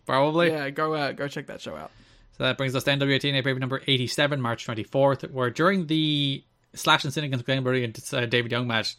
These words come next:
Speaker 1: Don West started pointing out that David Young is a multi-time N W A Wildside Tag Team title champion. It's like, "Look at him. Look at him learning his, his wrestling history."
Speaker 2: Yeah, and he, uh, diminishing the talents of one David Young.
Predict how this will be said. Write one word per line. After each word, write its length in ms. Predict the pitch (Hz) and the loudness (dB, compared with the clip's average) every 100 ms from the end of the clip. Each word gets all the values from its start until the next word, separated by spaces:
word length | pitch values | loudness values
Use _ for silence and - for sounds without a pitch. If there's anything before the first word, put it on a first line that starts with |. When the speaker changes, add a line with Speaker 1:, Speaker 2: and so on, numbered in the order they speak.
| - | -6
Speaker 1:
Don 160 | 131 127 | -2 0
West 140 | 131 | 2
started 200 | 147 156 | 2 2
pointing 300 | 139 127 123 | 0 -2 0
out 160 | 120 117 | -2 -2
that 140 | 117 - - - | -4 -6 -14 -2
David 220 | 320 233 | 0 2
Young 140 | 208 | 2
is 80 | 196 | 4
a 60 | 143 | 2
multi-time 680 | 123 254 269 143 131 117 117 | 2 2 0 -2 0 2 2
N 140 | 135 | 0
W 340 | 131 123 123 | 0 2 0
A 20 | 113 | 4
Wildside 480 | 113 139 - 110 | 4 4 2 -2
Tag 220 | - 101 - | -2 -6 -6
Team 120 | 101 | -6
title 200 | 110 104 | -4 -4
champion. 300 | 110 101 113 | -4 -4 -4
It's 80 | 113 | -4
like, 140 | 131 262 - - | -4 -6 -14 -4
"Look 160 | 370 | -2
at 80 | - | 0
him. 100 | 113 - - - | -2 -8 -8 2
Look 120 | 359 | 4
at 60 | 226 | 6
him 100 | 247 | 4
learning 340 | 403 415 240 | 4 4 4
his, 280 | 139 120 - - | 2 -2 -6 0
his 260 | 175 139 143 | 0 2 2
wrestling 300 | 143 - 110 | 2 0 -6
history." 360 | 110 - 226 | -6 -6 -6
Speaker 2:
Yeah, 140 | 151 135 | -6 -8
and 300 | - 160 156 - | -8 -8 -8 -10
he, 260 | 220 226 208 | -6 -4 -2
uh, 300 | 175 151 147 _ _ _ _ | -2 -2 -6 _ _ _ _
diminishing 540 | - 160 185 165 175 147 | -6 -2 -2 -4 -4 -6
the 60 | |
talents 600 | 139 - 175 202 135 - | -8 -2 0 0 -2 -6
of 140 | 147 135 | -8 -4
one 220 | 135 135 | -4 -4
David 420 | 131 131 127 127 127 | -4 -4 -4 -8 -8
Young. 720 | 117 113 131 127 123 117 | -8 -8 -6 -4 -2 -4